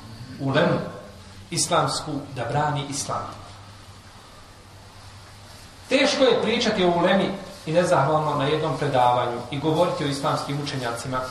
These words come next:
jer je to more koje nema dna. Kada zaroniš u njega i što god dublje roniš, ono sve dublje. Nikad dna nema. Takvi su, takvo je znanje naših učenjaka i takvo je islamsko pravo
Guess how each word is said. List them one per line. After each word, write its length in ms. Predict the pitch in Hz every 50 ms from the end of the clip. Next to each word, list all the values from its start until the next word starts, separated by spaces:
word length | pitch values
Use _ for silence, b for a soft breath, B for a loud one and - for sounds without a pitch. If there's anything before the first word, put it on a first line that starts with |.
| - - - - - - - - - - - - - - - - - - -
jer 120 | 180 190
je 140 | 233 226 226
to 160 | 233 240 240
more 240 | 277 302 302 294 247 - -
koje 200 | 240 233 233 240
nema 320 | 254 254 240 220 - - -
dna. 320 | 190 196 - - - - - - - - - - - - - - - - - - - - - - - - - -
Kada 220 | - 175 175 156 147
zaroniš 500 | 143 208 220 226 226 226 214 - - 214
u 60 | 214
njega 340 | 214 214 214 214 196 - - - -
i 60 | 156
što 200 | 139 - 180 180
god 180 | 185 226 220 -
dublje 240 | 208 214 202 208 202
roniš, 260 | 196 196 202 196 196 - - - 180
ono 120 | 175 175
sve 160 | 170 - 175 165
dublje. 280 | 135 131 - - - - - - -
Nikad 240 | 180 - - 160 139
dna 100 | 143 131
nema. 280 | 131 - - - 107 - - - - - - - -
Takvi 280 | - 226 226 220 220 -
su, 140 | - - 196 - - - - - -
takvo 280 | 190 190 190 190 185 165
je 100 | 147 -
znanje 260 | - 170 180 175 160
naših 340 | 165 160 - - 156 156 151
učenjaka 560 | - 156 151 147 147 147 - - 156 - -
i 100 | 135 135 156
takvo 280 | 165 160 160 170 160
je 60 | 156
islamsko 480 | 151 - - 156 151 139 - - 151 143
pravo 420 | - 143 139 139 143 175 175 -